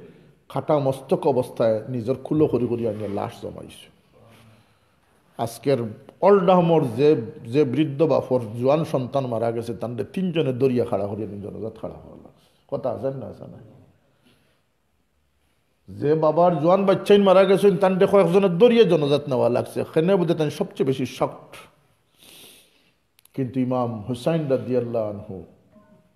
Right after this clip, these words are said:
সত্যের মূর্ত প্রতীক, নিজ হাতে নিজের বাতিজা আওলাদ হলরে আনিয়া লাশ তো জমাই-, জমায়েত করছেন এবং প্রত্যেকটা লাশের মাথারে দ্বিখণ্ডিত করা।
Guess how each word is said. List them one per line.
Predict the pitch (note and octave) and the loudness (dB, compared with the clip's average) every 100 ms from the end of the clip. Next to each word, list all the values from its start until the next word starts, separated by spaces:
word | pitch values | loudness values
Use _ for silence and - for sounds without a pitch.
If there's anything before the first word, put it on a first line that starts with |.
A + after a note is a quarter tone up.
| _ _ - | _ _ -8
সত্যের | C#3 - D#3 C#3 | -8 -4 -2 -2
মূর্ত | C3 - - | -2 -6 -8
প্রতীক, | - A2+ - B2 A#2 | -8 -8 -6 -6 -6
নিজ | B2+ E3 C#3 | -2 0 0
হাতে | A#2+ C3 - C#3 | -2 -2 0 -2
নিজের | B2 G2 A#2+ | -2 -4 -4
বাতিজা | G2+ A#2+ - A#2+ A2+ G#2 G#2 | -2 -4 -2 -4 -2 -4 -2
আওলাদ | A#2+ A#2 C3 A#2 | -2 0 0 -2
হলরে | - A2+ G#2+ | -6 -6 -6
আনিয়া | G2 G2+ G2 - - _ G#2 | -8 -10 -12 -14 -20 _ -6
লাশ | A2+ A#2 - - | -4 -4 -8 -18
তো | G#2 - - | -18 -16 -10
জমাই-, | A2+ G2 G2 - - | -8 -8 -10 -12 -14
জমায়েত | G2+ F#2 - - | -12 -10 -12 -16
করছেন | - - - _ _ - | -20 -20 -20 _ _ -2
এবং | D#3 D3+ D3+ | 0 0 0
প্রত্যেকটা | G3+ G3+ A3 - - | 0 0 -2 -2 -2
লাশের | B2+ A2 A2+ A#2 | -2 -2 -2 -4
মাথারে | A#2+ A#2 A#2+ B2 A2+ | -4 -8 -6 -6 -6
দ্বিখণ্ডিত | G#2 A#2 A#2 F#2+ - | -8 -10 -12 -12 -16
করা। | G2+ - | -18 -20